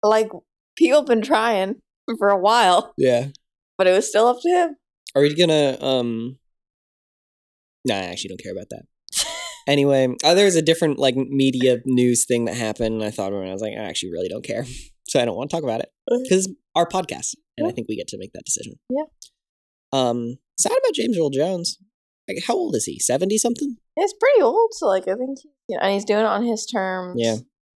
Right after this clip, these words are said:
Speaker 1: Stuff.
Speaker 2: Probably makes bank off of Star Wars residuals anyway, so it doesn't
Speaker 1: Yeah.
Speaker 2: really matter. <laughs>
Speaker 1: Well, and he, like, he gave permission and signed something that they could use, like, a computer-generated thing of his voice in the future.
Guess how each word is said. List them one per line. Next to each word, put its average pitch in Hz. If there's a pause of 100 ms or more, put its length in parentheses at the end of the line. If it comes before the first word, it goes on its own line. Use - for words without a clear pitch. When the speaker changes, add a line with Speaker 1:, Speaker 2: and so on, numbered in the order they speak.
(720)
Speaker 1:
Stuff. -
Speaker 2:
Probably 170
makes 120
bank 113
off 101
of 98
Star 107
Wars 101
residuals 110
anyway, 120
so 98
it 90
doesn't 87
Speaker 1:
Yeah. 92
Speaker 2:
really 90
matter. 80 (180)
<laughs> -
Speaker 1:
Well, 226
and 226
he, 226
like, 196 (320)
he 208
gave 208
permission 214
and 190
signed 180
something 208 (100)
that 175
they 170
could -
use, 165
like, 160 (100)
a 165
computer-generated 170 (120)
thing 185
of -
his 170
voice 160
in 175
the 151
future. 240